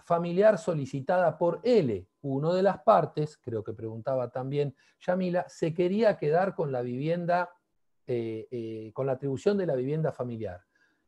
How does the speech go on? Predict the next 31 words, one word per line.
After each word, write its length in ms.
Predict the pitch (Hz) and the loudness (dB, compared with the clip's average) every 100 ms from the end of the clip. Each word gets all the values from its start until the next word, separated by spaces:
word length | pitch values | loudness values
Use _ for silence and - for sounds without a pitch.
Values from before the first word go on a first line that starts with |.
| _ _ | _ _
Se 140 | 208 | 6
adjudicó 680 | 202 160 220 214 190 254 226 | 6 6 2 2 6 8 8
un 180 | 175 160 | 4 0
televisor 760 | 151 139 147 151 240 196 175 123 | -2 0 -2 4 4 6 2 -2
al 160 | 123 | -2
actor 560 | 151 - 220 185 185 - _ _ - | -2 0 2 2 -2 -8 _ _ -8
y 80 | 160 | -2
se 140 | 247 | 2
impuso 440 | 240 240 262 254 | 2 2 0 0
las 220 | 220 175 - | 0 0 0
costas 560 | 208 - - 160 160 - | 0 2 0 -2 -2 -4
en 140 | 160 | 0
un 140 | 262 | 2
ochenta 580 | 247 - 202 175 160 127 | 0 0 0 0 -2 -4
por 160 | 127 123 | -4 -6
ciento 640 | - 170 131 104 107 - _ _ - | -4 -4 -4 -8 -12 -12 _ _ -4
a 140 | 143 | -2
la 80 | 160 | 0
incidentada, 960 | 165 175 196 202 190 214 160 165 170 _ | -2 -2 0 0 4 4 4 2 -2 _
porque 260 | 110 104 110 | -10 -8 -6
es 60 | |
la 120 | 120 143 | -6 -4
que 120 | 165 | -4
perdió, 520 | 185 208 165 123 131 _ _ - | -2 -2 0 -2 -4 _ _ -4
y 40 | |
un 160 | 202 202 | -2 0
veinte 320 | 175 180 170 | 0 -2 -4
por 200 | 160 151 | -2 -4
ciento 540 | - 160 147 139 156 160 | -4 -4 -2 -2 -2 -2
al 140 | 131 | -6
incidentista, 880 | 135 117 131 123 120 131 131 - 92 | -6 -6 -6 -6 -6 -8 -8 -12 -14